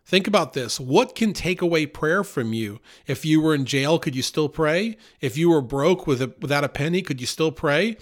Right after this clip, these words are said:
If you were in the hospital, could you still pray? Uh, if you're driving in a car, can you still pray? If you're at school, can you still pray? Nothing can take away prayer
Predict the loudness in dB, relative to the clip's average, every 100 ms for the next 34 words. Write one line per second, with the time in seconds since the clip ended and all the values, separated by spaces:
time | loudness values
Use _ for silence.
0 | -16 _ 0 2 2 0 0 0 -2 -8
1 | -6 -6 -6 -6 -4 -4 0 0 2 0
2 | -6 -18 -20 _ -6 -6 2 2 6 4
3 | 6 4 2 2 2 2 -2 -6 -6 -6
4 | -6 -4 -2 0 0 -4 _ _ -4 -2
5 | -2 -4 0 4 4 2 -4 -4 -4 -6
6 | -2 -2 0 -2 -8 _ _ _ _ _
7 | _ -2 0 2 0 -2 -6 -4 -2 -2
8 | -2 -4 -6 -4 -2 0 -2